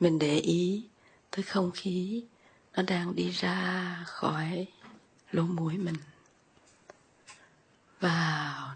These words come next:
nè. Không khí đang đi vào buồng phổi mình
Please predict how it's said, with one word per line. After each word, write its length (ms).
nè. 60
Không 360
khí 480
đang 200
đi 160
vào 600
buồng 280
phổi 320
mình 280